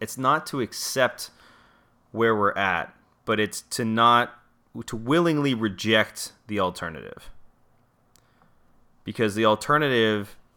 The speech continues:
is, like, everyone that was jonesing for the backup quarterback.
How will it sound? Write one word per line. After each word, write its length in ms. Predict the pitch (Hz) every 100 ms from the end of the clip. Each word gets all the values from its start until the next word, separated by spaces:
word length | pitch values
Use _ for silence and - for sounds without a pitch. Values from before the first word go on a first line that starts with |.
| _ _ _ -
is, 160 | 107 104
like, 300 | 104 - - _ _ _ _ _ _ _ _ _ _ -
everyone 460 | 117 131 123 127 120
that 180 | 113
was 160 | 107 95
jonesing 520 | 110 107 110 104 104
for 120 | -
the 100 | 98
backup 400 | 92 92 92 85
quarterback. 600 | - 85 80 76 76 -